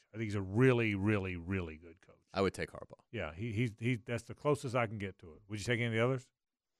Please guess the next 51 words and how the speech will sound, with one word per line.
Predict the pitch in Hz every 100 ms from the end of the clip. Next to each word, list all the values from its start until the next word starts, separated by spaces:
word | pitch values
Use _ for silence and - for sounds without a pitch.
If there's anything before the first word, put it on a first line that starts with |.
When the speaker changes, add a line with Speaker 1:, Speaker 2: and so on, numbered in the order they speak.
| _ -
Speaker 1:
right | 123
now? | 113
Speaker 2:
Over | 107
Doug | 101 104 -
Peterson? | 117 127 - 147 127
Speaker 1:
Yeah. | 104 90 _ _ _ _ _ _ _ _ _ _ _ _ _ _ _ _ _ 85
Speaker 2:
No. | 80 67 _ -
Speaker 1:
Yeah, | 82 87
I |
wouldn't | 120 110
either. | 98 80
I, | 92 107
the, | 101 98 104
the, | 95 - _ _ -
I | 135
would, | 160
I | 120
wouldn't | 143 170 139
take | 135
Harbaugh | 139 147 127 113
over | 117 120
him, |
but | 110
that | 156
one's | 180 -
close | 160 127
for | -
me | 95 78
'cause | 127
I | 135 160
think, | 139 - -
I | 208
think, | 185 - _ -
I | 247
think | 254
I | 170
would | 147 151
take | 147
Jim | 107 139
Harbaugh | 110 139 165 117 107 110 - _ _ _ _ _ _
over | 147 143 147
most | 131 151 143 170
of |
the | 151
coaches | - 151 143 131
in | 147
the | 143
league. | 156 226 226 _ _ _ -
Not | 131
Andy | 139 151 151
Reid, | 87 80 110